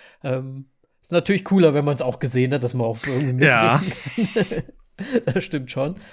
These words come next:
Speaker 1: Aber ja, geil. Wenn ihr da draußen den Film gesehen habt, könnt ihr, wenn ihr das Glück hattet, ihn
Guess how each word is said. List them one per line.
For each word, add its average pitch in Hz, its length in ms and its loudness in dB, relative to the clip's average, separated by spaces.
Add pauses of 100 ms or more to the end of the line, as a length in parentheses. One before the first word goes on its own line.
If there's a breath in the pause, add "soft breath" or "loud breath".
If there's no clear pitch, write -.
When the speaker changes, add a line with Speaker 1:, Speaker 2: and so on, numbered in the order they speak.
(320 loud breath)
Speaker 1:
Aber 120 540 -2
ja, 107 180 -4
geil. 104 380 -8 (500 loud breath)
Wenn 151 140 0
ihr 196 100 4
da 196 80 -2
draußen 185 400 -4
den 165 140 -4
Film 175 240 -2
gesehen 160 400 -2
habt, 139 200 -8
könnt 165 480 -2
ihr, 135 460 0
wenn 127 140 -2
ihr 165 100 0
das 131 200 -4
Glück 233 360 2
hattet, 113 340 -2
ihn 127 300 -4